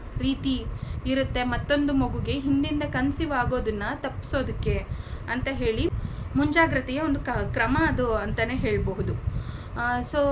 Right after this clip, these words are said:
ಅದನ್ನ ಬಿಟ್ಟು ಪಿಲ್ಸ್ ತಗೊಳ್ಳೋದು, ನಾನು ಅದನ್ನೇ ಮಾತ್ರೆ ತಗೊಳ್ಳೋದನ್ನ ಆದಷ್ಟು ಅವಾಯ್ಡ್ ಮಾಡಿ ಅಂತಾನೆ ಹೇಳ್ತೀನಿ. ಆ, ಮತ್ತ್ ಇವಾಗೆಲ್ಲ ಒಂದ್ ವರ್ಷಕ್ಕೆ ಅಥವಾ ಐದು ವರ್ಷಕ್ಕೆ ಈ ಥರ ಎಲ್ಲ ಇಂಜೆಕ್ಷನ್ಸ್ ಎಲ್ಲ ಬಂದಿದ್ಯಂತೆ.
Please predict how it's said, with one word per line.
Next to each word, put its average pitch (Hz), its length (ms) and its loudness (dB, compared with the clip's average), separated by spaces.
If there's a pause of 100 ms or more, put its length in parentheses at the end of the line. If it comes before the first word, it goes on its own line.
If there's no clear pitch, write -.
ಅದನ್ನ 285 380 4
ಬಿಟ್ಟು 277 260 -2
ಪಿಲ್ಸ್ 320 460 2
ತಗೊಳ್ಳೋದು, 254 320 2
ನಾನು 226 140 -4
ಅದನ್ನೇ 254 260 2
ಮಾತ್ರೆ 226 340 0
ತಗೊಳ್ಳೋದನ್ನ 247 440 0
ಆದಷ್ಟು 220 340 -4
ಅವಾಯ್ಡ್ 220 320 0
ಮಾಡಿ 262 260 2
ಅಂತಾನೆ 220 280 -6
ಹೇಳ್ತೀನಿ. 208 460 -4 (500)
ಆ, 226 140 -2 (200)
ಮತ್ತ್ 277 200 0
ಇವಾಗೆಲ್ಲ 320 360 2
ಒಂದ್ 285 220 0
ವರ್ಷಕ್ಕೆ 294 540 2
ಅಥವಾ 254 420 -2
ಐದು 269 220 -2
ವರ್ಷಕ್ಕೆ 277 320 -2
ಈ 254 60 -2
ಥರ 269 140 -2
ಎಲ್ಲ 285 140 2
ಇಂಜೆಕ್ಷನ್ಸ್ 285 640 -4
ಎಲ್ಲ 240 140 -2
ಬಂದಿದ್ಯಂತೆ. 208 640 -2